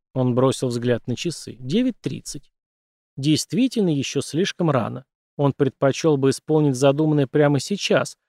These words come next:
чтобы поскорее разделаться со своими проблемами, но риск был бы слишком велик. Самое безопасное время —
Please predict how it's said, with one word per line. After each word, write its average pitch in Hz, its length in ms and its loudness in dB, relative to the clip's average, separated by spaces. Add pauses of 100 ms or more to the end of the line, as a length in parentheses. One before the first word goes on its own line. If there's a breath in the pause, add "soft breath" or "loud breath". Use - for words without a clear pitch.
(140)
чтобы 202 260 2
поскорее 190 480 2
разделаться 175 580 0
со 135 100 -4
своими 165 320 0
проблемами, 156 720 0 (360)
но 156 160 4
риск 247 320 2
был 202 180 4
бы 190 100 0
слишком 196 520 -2
велик. 113 360 -6 (460)
Самое 135 420 2
безопасное 127 680 2
время — 220 360 2